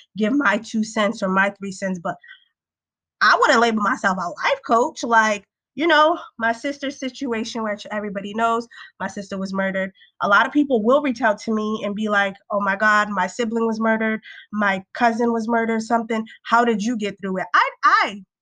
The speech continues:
have not gotten through it. I'm still getting through it. So how could I go about telling people how to completely get through something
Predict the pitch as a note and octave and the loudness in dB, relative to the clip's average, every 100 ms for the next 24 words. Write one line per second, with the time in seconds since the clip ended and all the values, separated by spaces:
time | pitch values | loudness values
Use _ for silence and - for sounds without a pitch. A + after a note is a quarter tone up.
0 | _ - A3 G3 A#3 G3+ A3 B3 G#3+ F3+ | _ -2 -2 2 2 2 0 -2 -6 -12
1 | D#3+ _ - A3 A#3 A#3+ C#4+ D4+ A#3 F3 | -16 _ -4 -2 -2 -2 2 2 0 -6
2 | F#3 - - - _ - - - - C4+ | -8 -20 -20 -20 _ -20 -18 -18 0 6
3 | A#3+ A3+ A3 - - _ - B3+ - C4 | 6 6 2 -6 -18 _ 0 2 2 0
4 | G#3 C#4 A3 G#3+ G#3 G3 G#3 G#3+ G3+ G#3 | 4 4 4 0 -6 -8 -6 -4 -4 -2
5 | G#3 F#3+ - G#3 G#3 G#3+ G#3+ G#3 G3 G#3 | -2 -2 -4 -4 -4 -6 -8 -4 -2 2
6 | G3+ F#3+ - _ - G3+ G#3 C4 A3+ G3 | 0 -2 -10 _ -8 -6 -2 -4 -4 -4
7 | A3 D#4+ - A#3+ A3+ G#3 G#3 G3+ G3+ | -2 -2 -2 -4 -2 -2 -4 -4 -6